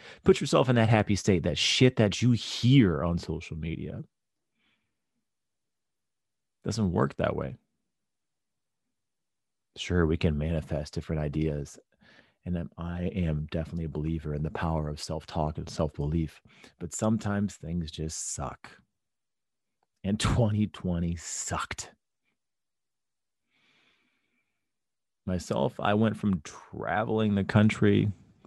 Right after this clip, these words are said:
once, twice a month, filming a bunch of stuff on T V, doing podcasts all over, making a good amount of money hosting events, to all that going away, stopping in-person personal training.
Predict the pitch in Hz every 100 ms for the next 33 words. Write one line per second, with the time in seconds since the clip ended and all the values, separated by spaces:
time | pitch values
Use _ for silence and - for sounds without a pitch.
0 | - 92 104 - 98 98 95 92 98 95
1 | - - - - _ _ _ _ _ _
2 | _ _ _ - - 98 101 101 95 98
3 | 92 87 - - 90 95 87 - 92 90
4 | 90 80 - 85 78 101 104 95 92 90
5 | 78 _ _ _ - 87 82 92 92 85
6 | 87 82 - 85 85 85 80 82 78 78
7 | 82 - _ _ _ _ _ _ - 113
8 | 135 120 127 120 120 120 127 127 123 117
9 | 131 123 131 120 120 127 - - - _
10 | _ _ _ _ _ _ _ _ _ _
11 | _ _ _ _ _ _ - 80 73 82
12 | 87 98 98 95 98 110 95 - _ _
13 | _ _ _ _ _ _ _ _ _ -
14 | - 101 - 95 92 85 95 92 87 92
15 | 87 85 78 - 90 78 -